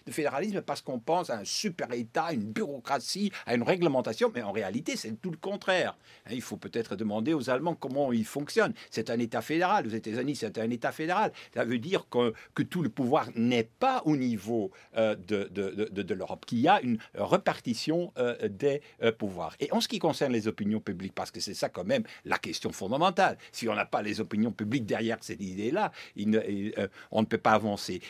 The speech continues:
Eh bien, moi je crois que le problème est que on a manqué pendant des années, pendant des décennies, une classe politique au niveau européen qui faisait avancer les choses. Comment vous voulez qu'il y ait une opinion publique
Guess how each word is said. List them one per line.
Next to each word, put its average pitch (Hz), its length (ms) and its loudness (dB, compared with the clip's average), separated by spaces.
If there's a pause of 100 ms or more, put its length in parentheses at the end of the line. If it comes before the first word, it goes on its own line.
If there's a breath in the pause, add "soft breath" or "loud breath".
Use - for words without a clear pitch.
Eh 143 60 -4
bien, 156 200 4
moi 180 220 2
je 214 100 2
crois - 300 2
que - 100 -2
le 147 120 2
problème 165 420 2
est 165 80 2
que 160 240 0 (260 loud breath)
on 151 220 4
a 185 80 4
manqué 139 560 2 (160)
pendant 185 420 6
des 123 360 4
années, 110 340 0
pendant 185 340 2
des 135 160 0
décennies, 123 580 2
une 156 140 2
classe 196 320 -2
politique 160 640 0
au 147 100 2
niveau 151 400 4 (200 soft breath)
européen 127 500 2 (240 loud breath)
qui 175 100 0
faisait 220 420 6
avancer 151 440 2
les 107 120 2
choses. 92 220 -6 (160 loud breath)
Comment 240 260 6
vous 226 140 4
voulez 196 260 2
qu'il 170 140 -2
y 156 60 6
ait 156 100 6
une 160 80 4
opinion 156 340 4
publique 135 460 0